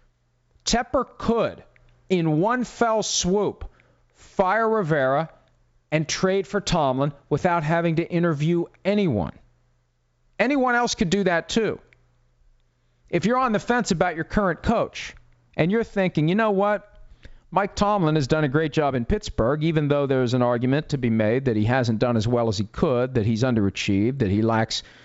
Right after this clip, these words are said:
some of the traits that are easier to develop, but he has some of the traits that are harder to possess." He's very good at the hard parts of the job. I think he trips over his shoelaces on some of the easier parts of the job, but I don't know,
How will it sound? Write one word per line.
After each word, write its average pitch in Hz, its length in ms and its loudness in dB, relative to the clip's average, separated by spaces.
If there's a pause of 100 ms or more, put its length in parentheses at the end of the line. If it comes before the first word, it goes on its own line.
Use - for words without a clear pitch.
(300)
some 185 280 0
of 165 60 0
the 139 120 0
traits - 560 -2
that 139 200 2
are 131 320 0
easier 151 600 0 (380)
to 139 100 2
develop, 104 500 0 (140)
but 156 160 2
he 151 160 2
has 143 300 2
some 139 200 0
of 143 60 0
the 147 60 2
traits 143 400 -2
that 170 160 0
are 180 120 0 (100)
harder 214 500 -2 (240)
to 143 100 -2
possess." 101 580 -2 (640)
He's 156 200 0
very 196 240 0
good 180 180 -2
at 170 60 -4
the 147 80 2
hard 135 240 0
parts 127 240 -2
of 107 80 -4
the 104 40 2
job. 101 300 0
I 147 60 2
think 131 200 -2
he 113 200 0 (280)
trips - 300 -2
over 127 220 2
his 113 100 0
shoelaces 127 580 0
on 123 120 2
some 123 180 0
of 110 60 4
the 107 120 2
easier 180 240 0
parts 98 320 -2
of 92 40 -6
the 92 80 -2
job, 107 320 0
but 151 180 -2 (1120)
I 113 80 4
don't 208 120 0
know, 139 180 0